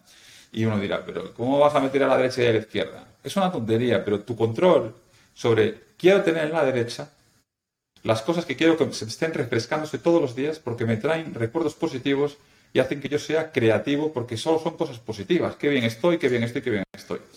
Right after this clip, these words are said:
Cuando a mí hay algo que me afecta, cosas negativas, cosas que te han pasado en la vida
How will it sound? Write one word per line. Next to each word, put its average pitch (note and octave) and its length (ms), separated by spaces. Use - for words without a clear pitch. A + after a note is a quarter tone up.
Cuando A#2+ 200
a C3 60
mí F#3 100
hay G#3 180
algo E3 280
que B2 80
me G#2 120
afecta, - 500
cosas D3+ 220
negativas, G#2+ 640
cosas C#3+ 200
que C3 80
te A#2+ 80
han G#2+ 80
pasado A2 280
en E2 80
la E2 60
vida G2 340